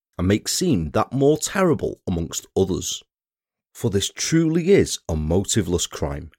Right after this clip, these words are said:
hence the title of the episode. The episode contains details and descriptions of crimes and events, including injury detail, that some listeners may find disturbing and or distressing,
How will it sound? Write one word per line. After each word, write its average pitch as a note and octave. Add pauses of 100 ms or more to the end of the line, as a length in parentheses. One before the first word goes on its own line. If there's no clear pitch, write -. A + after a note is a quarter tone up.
(440)
hence G2
the -
title - (120)
of D#2+
the D#2+
episode. D2+ (1040)
The G#2+
episode G#2+
contains D3
details C3+
and D3+
descriptions C#3
of F2+
crimes C3+
and C3
events, - (140)
including A2 (120)
injury C#3
detail, - (400)
that -
some E3+
listeners D#3
may G2+
find F#2+
disturbing F#2 (100)
and F#2
or F#2
distressing, -